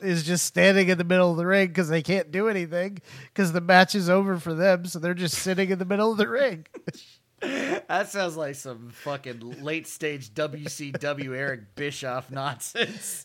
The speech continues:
Speaker 1: <laughs> Yeah, it does.
Speaker 2: Once there are
Speaker 1: Oh,
Speaker 2: four
Speaker 1: man.
Speaker 2: men left, they will battle to get the championship <laughs> belt off of a pole.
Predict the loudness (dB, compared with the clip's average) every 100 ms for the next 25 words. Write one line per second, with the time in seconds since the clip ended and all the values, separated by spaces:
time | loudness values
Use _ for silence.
0 | -14 -12 -12 -6 -6 -6 -8 -8 -10 -14
1 | -10 -8 -8 -8 -12 -8 -8 -10 _ -20
2 | _ _ _ _ -20 -18 -14 2 2 4
3 | 2 6 8 8 6 0 2 2 2 -2
4 | -2 -2 -2 -6 -12 -4 -4 0 -2 -2
5 | 2 4 4 0 -6 -6 -6 -8 -12 -4
6 | -4 -4 -10 -8 -8 -6 -6 -6 -10 -10
7 | -6 -6 -6 -12 -20 _ -8 2 2 2
8 | -2 -2 -2 -4 -6 -4 -4 -4 -4 -10